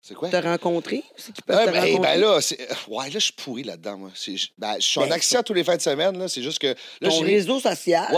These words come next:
Speaker 1: ouais, mon
Speaker 2: mettons,
Speaker 1: réseau
Speaker 2: ça va être
Speaker 1: social, je suis en
Speaker 2: facile
Speaker 1: action.
Speaker 2: de même.
Speaker 1: Ouais, ouais, c'est vrai. Non, je suis pas pourri. C'est juste pour dire de où ce que je lutte, là, j'ai de la misère, là. Là, j'ai fait un calendrier des prochaines dates que je lutte. Euh, je suis beaucoup basé à Québec, euh, Saguenay,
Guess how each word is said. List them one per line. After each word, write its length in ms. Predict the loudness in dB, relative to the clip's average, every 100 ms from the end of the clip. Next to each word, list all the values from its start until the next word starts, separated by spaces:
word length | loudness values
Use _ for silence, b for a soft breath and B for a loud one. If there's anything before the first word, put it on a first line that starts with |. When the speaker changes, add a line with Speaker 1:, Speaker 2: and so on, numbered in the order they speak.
| 4
Speaker 1:
ouais, 120 | 4
mon 80 | 4
Speaker 2:
mettons, 100 | 2
Speaker 1:
réseau 80 | 2
Speaker 2:
ça 80 | 0
va 60 |
être 60 | 2
Speaker 1:
social, 180 | 2 2
je 60 |
suis 80 | 2
en 40 |
Speaker 2:
facile 200 | 2 2
Speaker 1:
action. 40 | 2
Speaker 2:
de 0 | 2
même. 40 |
Speaker 1:
Ouais, 80 | 2 2
ouais, 40 |
c'est 160 | 0 -6
vrai. 180 | -10 -10
Non, 60 |
je 40 | -10
suis 20 | -10
pas 140 | -16
pourri. 240 | -14 -14 -10
C'est 120 | -8
juste 100 | -6
pour 120 | -6
dire 260 | -4 -4 -4
de 180 | -6 -6 -4
où 80 | -6
ce 80 | -2
que 120 | -2
je 140 | -4
lutte, 300 | -6 -8 -6
là, 80 | -10
j'ai 100 | -8
de 60 | -10
la 60 |
misère, 340 | -8 -8 -10 -12
là. 80 | -18 B B B
Là, 120 | -4 -2
j'ai 140 | -2
fait 100 | -2
un 40 | -4
calendrier 560 | 0 0 0 -2 -4
des 80 | -4
prochaines 300 | -4 -6 -4
dates 180 | -6 -6
que 120 | -6
je 160 | -8 -8
lutte. 320 | -6 -6 -8 -20 B B -14
Euh, 120 | -6
je 100 | -4
suis 100 | -4
beaucoup 200 | -8 -6
basé 460 | -2 0 -2 -6 -8 -10
à 120 | -12
Québec, 580 | -10 -8 -8 -8 -12 -20 b b _ _
euh, 340 | -16 -12 -12 -8
Saguenay, 760 | -4 -2 -4 -8 -10 -8 -10